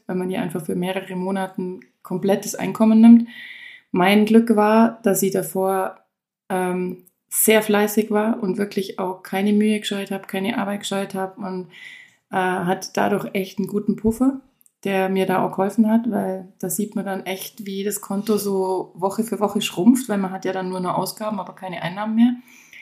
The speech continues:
Die versprochenen Zahlungen, da kam gar nichts, also wirklich null.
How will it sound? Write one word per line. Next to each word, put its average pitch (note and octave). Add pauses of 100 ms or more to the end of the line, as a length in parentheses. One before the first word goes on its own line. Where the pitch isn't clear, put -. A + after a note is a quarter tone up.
(240)
Die F#3
versprochenen F#3
Zahlungen, F#3+
da F3+
kam F3
gar D#3
nichts, -
also F3
wirklich F#3
null. G3+